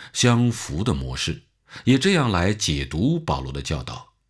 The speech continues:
关于在家中和教会中男性的领导力，你也得出了和本书一样的结论，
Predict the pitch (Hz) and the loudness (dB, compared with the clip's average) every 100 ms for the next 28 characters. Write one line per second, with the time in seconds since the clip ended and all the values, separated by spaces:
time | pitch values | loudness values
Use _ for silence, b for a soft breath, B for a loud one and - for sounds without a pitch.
0 | B B B B - 104 98 95 85 98 | B B B B 2 4 4 2 4 2
1 | 92 95 95 101 104 - - 85 107 82 | 4 2 2 2 -2 -8 0 2 4 2
2 | - 87 85 76 95 120 90 78 127 135 | 0 0 0 2 2 2 0 0 0 0
3 | 69 76 117 78 B B 101 113 82 80 | -2 0 0 0 B B 2 4 2 2
4 | 101 113 131 117 110 107 73 67 101 90 | 0 0 0 2 0 -2 -4 -2 -2 0
5 | 78 156 131 76 - 65 69 | 2 2 0 -2 -6 -8 -10